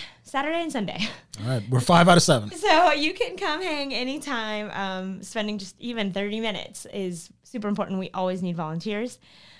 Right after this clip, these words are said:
Speaker 1: Um, if you want to be a little bit more adventurous, we also need volunteers in Mexico.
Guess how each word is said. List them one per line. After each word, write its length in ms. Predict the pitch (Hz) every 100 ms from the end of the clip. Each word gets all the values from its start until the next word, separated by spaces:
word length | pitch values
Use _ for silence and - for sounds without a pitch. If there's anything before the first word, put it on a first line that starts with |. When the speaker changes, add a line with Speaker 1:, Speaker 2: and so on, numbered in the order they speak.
| _
Speaker 1:
Um, 420 | 220 214 202 190 - -
if 200 | 247 233
you 160 | 240
want 360 | 202 170 180 -
to 180 | - 202
be 120 | 180
a 60 | 175
little 180 | 175 175
bit 140 | -
more 140 | 185
adventurous, 500 | 175 196 277 254 254
we 120 | 202 170
also 380 | 175 175 180
need 280 | 180 - 180
volunteers 400 | 180 180 190 208
in 80 | 226
Mexico. 520 | 302 - 185 - -